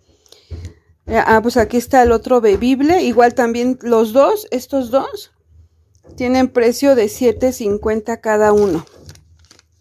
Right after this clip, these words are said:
Avena. Compré, este, avena esta.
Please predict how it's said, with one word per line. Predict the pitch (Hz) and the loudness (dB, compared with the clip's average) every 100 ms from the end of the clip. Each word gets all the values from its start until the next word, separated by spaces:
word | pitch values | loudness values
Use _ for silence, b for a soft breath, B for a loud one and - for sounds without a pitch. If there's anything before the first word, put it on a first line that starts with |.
| _ _ _ _ _ - - | _ _ _ _ _ -16 0
Avena. | 208 233 254 277 370 415 b b b b b b _ | 2 4 4 4 4 0 b b b b b b _
Compré, | - 254 240 285 339 359 - | -2 0 2 4 4 4 0
este, | - 196 233 - - 240 196 - | -2 -4 -4 -10 -6 -4 -2 -2
avena | 208 240 262 320 | -2 0 0 0
esta. | 254 254 269 - | 2 0 0 -4